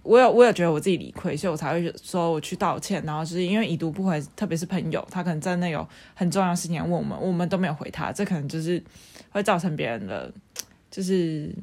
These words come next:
不好的心，心情啊。反正我那时候就觉得我自己做错，所以我，我就道歉。但是人气这件事情，我觉得我，我好像没有任何做错的地方，所以我就觉得我不需要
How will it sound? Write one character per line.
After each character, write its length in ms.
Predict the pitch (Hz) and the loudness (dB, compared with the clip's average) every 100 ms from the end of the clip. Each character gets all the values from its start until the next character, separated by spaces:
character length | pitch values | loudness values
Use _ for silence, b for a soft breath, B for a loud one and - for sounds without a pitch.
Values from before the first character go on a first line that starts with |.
| - _ - - _ _ _ | -14 _ -18 -18 _ _ _
不 80 | - | 2
好 180 | 240 160 | 4 4
的 80 | 170 | 2
心， 320 | 185 190 208 | 2 2 2
心 260 | - 247 247 | 0 0 0
情 200 | 185 147 | 0 -2
啊。 140 | 170 | 0
反 100 | 185 | 4
正 80 | 214 | 4
我 100 | 214 | 6
那 120 | 214 | 4
时 80 | 214 | 2
候 80 | 175 | 2
就 80 | 180 | 0
觉 100 | 156 | -2
得 80 | |
我 60 | 143 | -4
自 100 | 160 | -8
己 60 | 151 | -10
做 160 | - | -10
错， 220 | - - | -10 -10
所 120 | 151 165 | -6 -2
以 40 | |
我， 120 | 165 B B | -2 B B
我 100 | - | -4
就 140 | 180 185 | -2 0
道 180 | - - | -2 -4
歉。 160 | - - | -6 2
但 160 | 285 | 4
是 80 | 339 B B | 4 B B
人 180 | 214 220 | 4 6
气 160 | 277 | 4
这 80 | 247 | 2
件 100 | 233 | 2
事 100 | 233 | 0
情， 160 | 208 156 | -4 -4
我 100 | 156 | 0
觉 160 | 180 | 2
得 100 | 185 | 2
我， 380 | 202 - 196 196 - | 0 2 2 4 4
我 80 | 233 | 6
好 120 | 214 | 6
像 60 | |
没 100 | 202 | 6
有 60 | 170 | 4
任 140 | 165 | 2
何 80 | 180 | 0
做 160 | 185 160 | 0 -4
错 160 | - | -6
的 60 | - | -8
地 100 | 87 | -8
方， 180 | - - - B B B - | -12 -12 -12 B B B -4
所 140 | 311 | 2
以 20 | |
我 80 | 277 | 4
就 140 | 247 | 4
觉 160 | 262 180 | 2 2
得 140 | 160 | 2
我 120 | 156 151 | 2 2
不 140 | 214 | 0
需 200 | 214 285 | 0 4
要 280 | 185 180 | 6 4